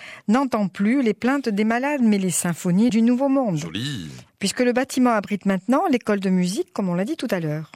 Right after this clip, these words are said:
Speaker 1: L'hôpital étant aujourd'hui menacé par la fermeture de sa maternité, un comité de patronage s'est mobilisé pour un grand projet de rénovation.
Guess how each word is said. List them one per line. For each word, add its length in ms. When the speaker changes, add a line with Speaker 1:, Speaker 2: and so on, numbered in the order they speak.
Speaker 1:
L'hôpital 480
étant 260
aujourd'hui 420
menacé 580
par 160
la 120
fermeture 600
de 100
sa 160
maternité, 720
un 100
comité 400
de 80
patronage 580
s'est 140
mobilisé 600
pour 200
un 80
grand 220
projet 340
de 80
rénovation. 680